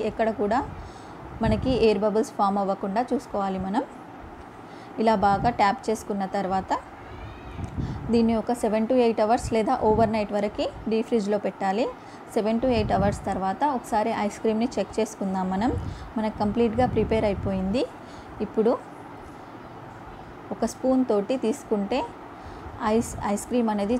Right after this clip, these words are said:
చాలా స్మూత్గా, క్రీమీగా వస్తుంది and చాలా టేస్టీగా కూడా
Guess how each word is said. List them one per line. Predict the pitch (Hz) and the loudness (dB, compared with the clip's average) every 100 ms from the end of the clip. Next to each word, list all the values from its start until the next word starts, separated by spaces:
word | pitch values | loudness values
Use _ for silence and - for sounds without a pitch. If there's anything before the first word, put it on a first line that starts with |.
| - | 0
చాలా | 214 196 220 - | 0 2 2 0
స్మూత్గా, | 226 220 - 220 254 269 | 0 0 2 2 2 2
క్రీమీగా | 220 214 214 208 247 262 | 2 2 2 2 2 2
వస్తుంది | - 214 202 262 480 - - - - - - - - - 240 | 0 0 2 2 0 -6 -10 -12 -12 -14 -14 -14 -14 0 2
and | 254 254 | 2 4
చాలా | 226 247 220 | 4 4 4
టేస్టీగా | 226 - 226 226 220 | 0 0 0 0 2
కూడా | 208 226 | 2 4